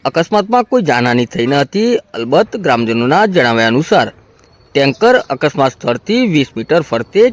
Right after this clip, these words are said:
કેનાલ તેમજ ઊંડી ખાઈ હતી. આ અકસ્માતમાં ઘટના સ્થળે અન્ય વાહન વ્યવહાર ન હતો, જેના લીધે મોટો અકસ્માત સર્જાતા રહી ગયો. જો કે, ઘટનાની જાણ વીરપુર પોલીસને થતાં પોલીસ કાફલો ઘટના સ્થળે દોડી આવ્યો હતો અને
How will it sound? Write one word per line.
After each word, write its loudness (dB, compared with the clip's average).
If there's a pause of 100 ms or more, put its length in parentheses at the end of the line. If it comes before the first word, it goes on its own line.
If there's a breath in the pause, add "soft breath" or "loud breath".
(120)
કેનાલ 2 (500)
તેમજ 0 (600)
ઊંડી 0
ખાઈ 0
હતી. 0
આ -2
અકસ્માતમાં -2
ઘટના -4
સ્થળે 2 (180)
અન્ય -2
વાહન 0
વ્યવહાર 0
ન 0
હતો, 2
જેના 0
લીધે 0 (600)
મોટો 2
અકસ્માત 0
સર્જાતા 0
રહી 4
ગયો. -2 (720)
જો 2
કે, 0
ઘટનાની 0
જાણ 0
વીરપુર 0
પોલીસને -4
થતાં 0
પોલીસ -2
કાફલો 0
ઘટના -4
સ્થળે -4
દોડી 0
આવ્યો 4
હતો 2
અને -4